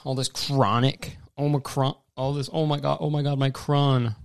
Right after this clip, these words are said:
Oh my cron, I'm smoking it, you know, like chronic weed. Um, <clears throat> also the aliens in Futurama,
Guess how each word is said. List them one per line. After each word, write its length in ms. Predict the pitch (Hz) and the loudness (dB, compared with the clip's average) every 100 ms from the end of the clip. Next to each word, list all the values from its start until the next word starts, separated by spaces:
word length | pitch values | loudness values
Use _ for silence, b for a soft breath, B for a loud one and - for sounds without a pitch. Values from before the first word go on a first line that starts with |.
| - _ _ _ _ - | -20 _ _ _ _ 2
Oh 160 | 160 | 4
my 200 | 160 127 | 6 4
cron, 420 | 117 - 143 139 117 | 0 -2 2 2 0
I'm 100 | 107 | -2
smoking 520 | - 127 127 113 101 | 0 0 0 0 -4
it, 100 | 107 | -4
you 80 | 117 | -4
know, 140 | 120 | -4
like 200 | 123 104 | -6 -6
chronic 540 | - 113 107 120 190 - | -4 -2 0 0 -4 -12
weed. 480 | 117 107 113 131 143 - _ _ _ _ _ _ _ _ _ _ - _ _ _ _ _ _ _ _ - | -6 -2 2 2 2 -2 _ _ _ _ _ _ _ _ _ _ -20 _ _ _ _ _ _ _ _ 0
Um, 640 | 113 110 107 104 101 101 - _ - | 4 6 6 4 0 -4 -8 _ 6
<clears throat> 420 | 190 160 117 98 - _ _ _ _ - | 8 10 6 2 -10 _ _ _ _ 0
also 280 | 127 120 139 | 2 6 6
the 140 | 123 | 6
aliens 500 | 110 117 131 139 131 | 4 4 6 6 6
in 80 | 127 | 6
Futurama, 800 | 113 127 127 113 110 117 120 117 | 6 4 6 6 6 6 6 4